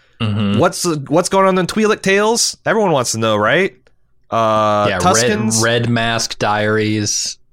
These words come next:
Speaker 1: Let's
Speaker 2: What,
Speaker 1: get
Speaker 2: what, what, what, what you got in those robes, Tuskens? Yeah, we wanna, we wanna know it all.
Speaker 1: Uh, yeah, I, I don't know. It would make me question, like, okay, if Finnick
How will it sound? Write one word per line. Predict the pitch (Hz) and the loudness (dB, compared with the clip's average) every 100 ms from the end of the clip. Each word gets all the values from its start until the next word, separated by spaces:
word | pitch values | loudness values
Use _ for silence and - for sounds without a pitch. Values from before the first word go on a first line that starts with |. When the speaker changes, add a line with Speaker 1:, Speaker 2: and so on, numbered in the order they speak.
| _ | _
Speaker 1:
Let's | 98 92 165 | -8 -6 -4
Speaker 2:
What, | |
Speaker 1:
get | 185 | -2
Speaker 2:
what, | 180 - | -2 -2
what, | 185 - 147 | -4 -4 -2
what, | 180 170 | -2 0
what | 180 | -4
you | 180 | 0
got | 180 180 | 2 2
in | |
those | 175 160 | 0 2
robes, | 175 170 - | 2 0 0
Tuskens? | 156 147 165 156 147 | 0 0 -2 -4 -2
Yeah, | 131 90 | 0 0
we | 98 | 0
wanna, | 131 135 123 | -2 -2 -2
we | 131 | 0
wanna | 135 127 | -2 0
know | 127 123 | 0 2
it | |
all. | 120 92 76 - _ _ _ _ | 2 0 -2 -8 _ _ _ _
Speaker 1:
Uh, | - 117 117 110 107 104 98 _ _ _ _ _ _ - | -6 -4 0 0 0 -2 -4 _ _ _ _ _ _ -14
yeah, | 151 185 180 131 | -6 -2 0 0
I, | 127 135 - - | 0 -2 -6 -4
I | 135 | 0
don't | 127 | 0
know. | 113 | 0
It | 147 170 170 | 0 0 0
would | 147 160 143 147 | 2 0 0 -2
make | 143 135 139 | -2 -2 -2
me | 123 | -2
question, | 135 127 120 | -2 0 -2
like, | 107 101 139 | -2 -2 -4
okay, | - 104 95 107 | -4 -4 -2 -2
if | 104 - - _ _ _ _ _ | -4 -6 -14 _ _ _ _ _
Finnick | - 135 139 139 127 | -8 -2 0 0 -2